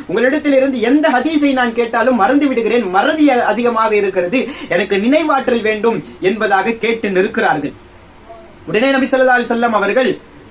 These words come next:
"நினைவாற்றல் வேண்டுமா? அல்லாஹ்விடத்திலே துஆ செய்யுங்கள், மறதியை போக்கி அவன் நினைவாற்றல் தந்து விடுவான், அல்லாஹ்விடத்திலே துஆ செய்யுங்கள்" என்று சொன்னார்களா என்றால் சொல்லவில்லை. அந்த ஹதீஸிலே இருக்கிறது,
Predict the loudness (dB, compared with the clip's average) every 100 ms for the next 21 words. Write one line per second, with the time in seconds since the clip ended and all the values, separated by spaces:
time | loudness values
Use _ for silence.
0 | -10 -4 0 0 2 0 0 2 2 2
1 | -2 -2 0 2 2 2 0 -2 -6 -4
2 | 0 2 2 2 2 0 2 0 0 0
3 | -2 -2 0 0 -2 -10 -8 -2 0 2
4 | 4 4 2 2 2 2 0 0 2 4
5 | 2 2 0 0 0 0 0 0 0 2
6 | 2 0 0 2 2 0 2 0 2 2
7 | 2 0 -4 -2 -2 -2 -4 -6 -4 -2
8 | -2 2 0 0 -10 -14 -6 -4 -4 -4
9 | -4 -2 -2 -2 -8 -20 -20 -20 -8 -4
10 | -2 -4 -4 0 0 0 -2 0 0 -2